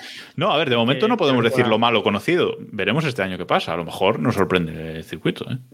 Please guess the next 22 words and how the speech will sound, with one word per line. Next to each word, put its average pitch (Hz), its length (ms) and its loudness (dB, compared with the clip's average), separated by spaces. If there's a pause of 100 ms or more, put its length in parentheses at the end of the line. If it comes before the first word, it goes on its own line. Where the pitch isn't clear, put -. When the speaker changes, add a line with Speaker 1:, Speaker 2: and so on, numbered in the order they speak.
(220)
Speaker 2:
Y 131 160 -8
a 123 60 -10
lo 123 60 -4
mejor 131 400 -2
seguramente 120 840 -2
no, 123 180 0
no. 127 140 4 (100)
Lo 147 140 -2
que 147 60 2
a 139 40 2
mí, 151 140 2
lo - 40 2
que 139 80 2
a 160 140 2
mí 143 60 0
Speaker 1:
Seguramente - 20 -4
Speaker 2:
sí 160 60 -4
que 156 100 -4
Speaker 1:
no, 170 60 2
Speaker 2:
me 160 60 2
Speaker 1:
pero 165 80 2
Speaker 2:
molesta, 143 440 0